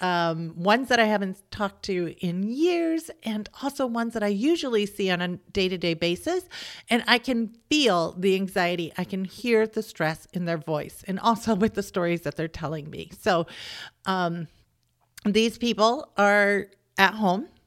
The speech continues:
many of them with children, many of them holding down their jobs now remotely while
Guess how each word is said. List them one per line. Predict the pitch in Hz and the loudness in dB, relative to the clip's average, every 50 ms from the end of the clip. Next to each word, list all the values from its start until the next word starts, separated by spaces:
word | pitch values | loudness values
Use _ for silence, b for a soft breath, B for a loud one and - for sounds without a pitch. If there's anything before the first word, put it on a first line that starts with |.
| _ _ - | _ _ -4
many | 180 185 185 190 196 214 233 233 | -2 0 2 2 2 2 2 2
of | 220 196 | 0 2
them | 190 185 180 180 180 - _ | 2 2 2 0 -2 -6 _
with | 180 160 156 190 - - - | -6 -2 0 0 0 -2 -4
children, | - - 254 214 202 196 208 214 240 226 B B B B B | -4 0 0 2 2 2 0 0 -2 -4 B B B B B
many | - 185 196 202 208 220 208 | -2 0 2 2 2 2 2
of | 196 190 185 | 0 0 0
them | 196 180 175 170 | 0 -2 -4 -4
holding | - - - - 240 294 339 311 277 254 240 | -8 -12 -4 0 0 2 2 2 0 0 0
down | 220 196 196 196 185 | 2 2 2 2 2
their | 180 170 | 2 0
jobs | 170 - 170 151 160 160 - - | 0 0 0 0 0 0 -4 -6
now | 185 180 180 190 208 233 302 339 | -4 -2 0 2 2 4 4 2
remotely | 330 294 240 208 185 160 151 151 - 165 170 196 | 2 2 2 2 2 0 -2 -2 -2 -2 0 0
while | 220 208 196 247 262 208 - - | 0 2 2 2 4 2 2 -2